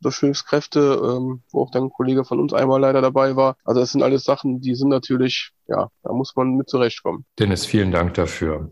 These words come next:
Speaker 2: Im Ahrtal wurde die komplette Infrastruktur zerstört. Das Hochwasser hat sehr viel weggespült, unter anderem auch essentielle Rettungsmittel.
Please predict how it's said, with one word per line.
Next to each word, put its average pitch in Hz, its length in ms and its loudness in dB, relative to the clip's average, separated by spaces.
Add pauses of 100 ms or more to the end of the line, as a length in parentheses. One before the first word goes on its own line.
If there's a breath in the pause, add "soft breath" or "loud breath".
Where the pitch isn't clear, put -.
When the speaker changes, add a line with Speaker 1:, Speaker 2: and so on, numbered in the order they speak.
Speaker 2:
Im 110 160 -4
Ahrtal 110 600 2
wurde 113 280 4
die 98 180 -2
komplette 120 380 0
Infrastruktur - 880 -2
zerstört. 78 720 -2
Das - 180 -4
Hochwasser 104 580 0
hat 104 220 -2
sehr 104 180 2
viel 104 220 0
weggespült, 92 720 -2
unter 107 300 2
anderem 104 380 2
auch 107 440 0
essentielle 95 680 0
Rettungsmittel. 92 760 -2